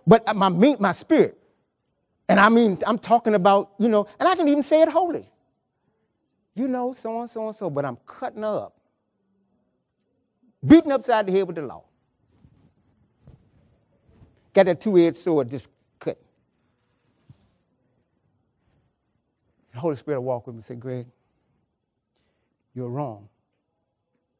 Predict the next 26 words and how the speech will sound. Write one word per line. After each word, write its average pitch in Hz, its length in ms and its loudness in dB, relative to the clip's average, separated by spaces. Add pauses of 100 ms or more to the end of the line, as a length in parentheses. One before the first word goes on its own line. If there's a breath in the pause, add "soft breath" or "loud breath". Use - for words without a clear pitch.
(260)
And 127 100 -14
you 135 80 -8
need 123 80 -8
to 120 60 -10
go 131 120 -6
back 139 280 -6 (160)
and 110 100 -20
say 135 140 -16
you're 131 140 -14
sorry." 110 500 -18 (1000)
"Oh, 277 300 6 (220)
yeah, 190 260 6 (380)
you're 202 180 6
wrong. 180 460 4 (920)
And 175 140 2
you 190 80 2
need 202 180 2
to 165 60 0
go 190 160 6
back 196 400 2
and 170 180 -8
tell 202 280 -2
her 196 180 -4
that 165 260 -6
you're 147 120 -6
sorry." 165 600 -6